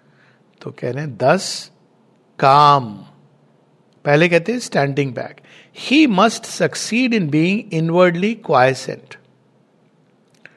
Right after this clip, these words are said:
Detach himself as the observer from the outer active personality। कौन किसका witness बनना है? लोगों का नहीं, "अरे वो देखो ऐसा कर रहा है।"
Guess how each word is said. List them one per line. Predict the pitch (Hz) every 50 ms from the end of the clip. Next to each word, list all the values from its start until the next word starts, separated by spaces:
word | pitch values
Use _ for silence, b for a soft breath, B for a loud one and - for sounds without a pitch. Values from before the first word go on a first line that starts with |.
| b b b _ _ 131
Detach | 127 151 143 175 180 190 214 254 285 -
himself | - - 240 240 202 - - 214 214 226 247 247 - - - - _ -
as | 160 175 196 214 208
the | 202 220 220 220 - 170
observer | 160 139 127 123 147 156 156 147 143 170 190 226
from | - - - 175 165 165
the | 170 196 214 - - -
outer | 160 170 202 226 202 - 233
active | 196 165 156 143 - - 180 165 143 -
personality। | 143 123 - - 120 113 113 117 - - - - b b b b b b b b b b _ _ _ _ -
कौन | 190 190 202 233 247 208
किसका | - 214 185 - - 240
witness | 240 233 220 233 247 247 214
बनना | 202 220 214 220 240
है? | 240
लोगों | 226 175 160 165 180 214 233
का | 226 247 214
नहीं, | 196 190 175 156
"अरे | 151 156 165
वो | 160 156 160 156
देखो | 156 147 - - 147
ऐसा | 135 - - 143
कर | - - 139 131
रहा | 135 127
है।" | 113 - -